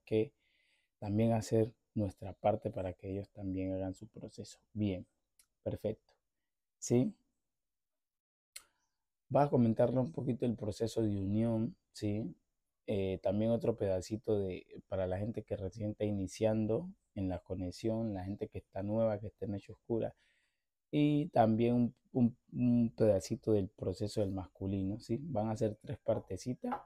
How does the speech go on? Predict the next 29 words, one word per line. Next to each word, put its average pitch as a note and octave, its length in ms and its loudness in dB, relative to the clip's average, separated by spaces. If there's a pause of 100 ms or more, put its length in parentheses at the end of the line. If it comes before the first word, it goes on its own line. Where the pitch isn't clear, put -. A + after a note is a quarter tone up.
(240)
Voy A#2 120 6
a - 20 10
dividirlo A2 460 6
en A2 120 4
minutos G#2 400 0
de F#2+ 140 -4
tre-, A#2+ 380 -2
de G#2 280 -6
tres, - 460 0 (200)
tres A2+ 200 4
y A2+ 60 -4
tres A2+ 180 2
minutos, B2 440 2 (680)
porque A2 320 2
obviamente, A2 960 4
em, F#2 840 -4 (1400)
¿cómo A2 200 0
les A2+ 200 0
explico? C3+ 540 -4 (1800)
Tengo B2 260 6
diez A2+ 160 6
minutos, A2+ 300 4
ustedes A2+ 220 -2
saben A#2 160 0
que A2+ 80 -8
son A2 180 0
diez A2 120 2
minuticos G2+ 520 -2
nomás. F#2 300 -8